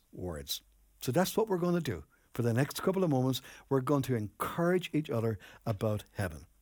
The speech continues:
So firstly, heaven is a real place. It's not just a, a state of my mind. It's not a, a state of someone's, or a figment of someone's imagination.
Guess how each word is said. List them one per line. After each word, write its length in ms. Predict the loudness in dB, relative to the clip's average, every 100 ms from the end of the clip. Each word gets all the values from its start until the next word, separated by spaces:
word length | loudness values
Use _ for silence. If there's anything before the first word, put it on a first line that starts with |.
| _ -20
So 220 | -8 -2
firstly, 580 | -2 2 0 2 2 0 -2 -16 -20 -16
heaven 460 | 2 6 6 6 4
is 140 | 4 4
a 60 |
real 260 | 6 6 4
place. 400 | 4 2 2 -2 _ _ _ _ _ -4
It's 180 | -2 2
not 220 | 2 2
just 240 | 2 4
a, 100 | 4 2
a 60 | -2
state 360 | 0 6 6
of 220 | 8 4 0 -18 -20 _ _ 0
my 180 | 2 4
mind. 480 | 2 0 -2 -2 0
It's 220 | -2 0
not 240 | 0 0 -4 -14 -4
a, 100 | -2
a 80 | 0
state 320 | 0 6 6
of 100 | 6
someone's, 480 | 2 4 6 4 2 -2 -8
or 140 | -2 0
a 40 |
figment 500 | 0 4 2 4 0
of 100 | 2
someone's 340 | 2 4 4 2
imagination. 800 | 0 -2 -4 -4 -4 -2 -4